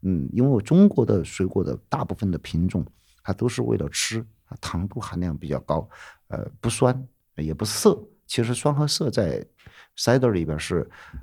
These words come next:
还有就是那种苹果的清香，要求是比较多的。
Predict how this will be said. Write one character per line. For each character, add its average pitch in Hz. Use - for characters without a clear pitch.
还 -
有 92
就 85
是 64
那 90
种 73
苹 98
果 92
的 80
清 127
香， 127
要 117
求 -
是 -
比 -
较 78
多 110
的。 127